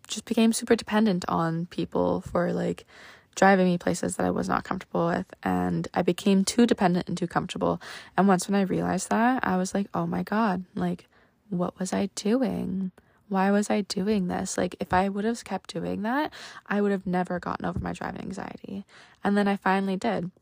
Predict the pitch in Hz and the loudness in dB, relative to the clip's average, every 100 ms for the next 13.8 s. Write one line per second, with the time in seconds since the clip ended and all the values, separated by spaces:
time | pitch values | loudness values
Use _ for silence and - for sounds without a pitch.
0 | _ _ - - 247 247 262 254 - 165 | _ _ -14 -2 4 6 6 4 2 -4
1 | 175 160 - 170 - - 175 170 160 165 | -2 -4 -2 -2 -4 -8 -6 -4 -6 -8
2 | 175 165 151 151 - 135 - - 196 226 | -8 -6 -6 -6 -6 -8 -6 -4 -2 -4
3 | - - - _ _ _ _ _ _ - | -6 -16 -20 _ _ _ _ _ _ -8
4 | 165 156 131 262 277 - 294 - - - | -4 0 6 6 6 6 4 2 -12 -4
5 | 202 220 220 _ - 214 - 196 - 180 | 4 4 4 _ -2 0 2 0 0 -4
6 | - 233 202 175 180 170 - - - - | -2 -4 -2 0 -2 -4 -6 -6 -8 -12
7 | - 175 175 180 175 175 175 - _ _ | -4 -2 -2 -2 -2 -4 -6 -14 _ _
8 | _ _ _ _ _ _ _ _ _ - | _ _ _ _ _ _ _ _ _ -4
9 | 208 190 190 202 196 175 185 196 196 196 | -2 -2 -4 -2 0 0 0 -2 -4 -4
10 | 220 - - 175 - 165 175 - _ - | -4 -6 -8 -8 -8 -8 -8 -10 _ -20
11 | - _ _ _ _ 240 - - - 247 | -20 _ _ _ _ 0 0 -2 0 2
12 | 247 - 247 247 196 175 - 175 175 - | 2 0 -4 -4 -4 -4 -6 -6 -6 -6
13 | - 190 185 185 185 190 180 180 | -2 0 0 0 -2 -4 -4 -6